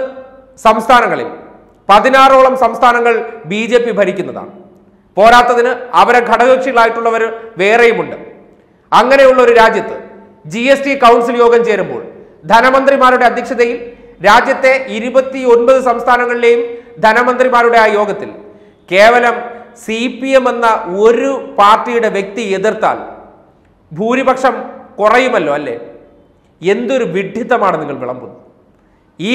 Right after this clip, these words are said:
രീതിയിൽ ആൾക്കാരെ കൊള്ളയടിച്ചതിന് ശേഷം ഈ നാട്ടിലെ ആൾക്കാരുടെ നികുതി പണത്തെ ഒരു ദാക്ഷിണ്യവുമില്ലാതെ പിടിച്ചു പറിക്കുന്ന ഒരു ഭരണകൂടം, എന്നിട്ടും ഇപ്പോഴും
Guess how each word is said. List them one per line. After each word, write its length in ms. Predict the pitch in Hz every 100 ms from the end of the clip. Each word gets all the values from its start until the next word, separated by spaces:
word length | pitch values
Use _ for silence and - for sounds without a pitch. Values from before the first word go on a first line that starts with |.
| 262
രീതിയിൽ 280 | 262 269 247
ആൾക്കാരെ 340 | 240 240 254 240
കൊള്ളയടിച്ചതിന് 580 | 220 240 247 233 226 185 175
ശേഷം 240 | 143 104 - - - _ - 202
ഈ 40 | 254
നാട്ടിലെ 360 | 240 247 254 254 233
ആൾക്കാരുടെ 500 | 240 247 262 254 254 277 - 180
നികുതി 320 | 226 226 277 240
പണത്തെ 360 | 226 262 254 135 - - - _ _ _ _ _
ഒരു 320 | 160 220 240 302 -
ദാക്ഷിണ്യവുമില്ലാതെ 840 | 247 262 294 269 269 254 247 247 233
പിടിച്ചു 320 | 240 240 262 254
പറിക്കുന്ന 360 | 233 180 143 110 - - _ _ 156
ഒരു 120 | 208 170
ഭരണകൂടം, 540 | 180 190 185 - - - - - _ _ _ 143
എന്നിട്ടും 380 | 185 226 233 233 - - 165
ഇപ്പോഴും 380 | 190 233 233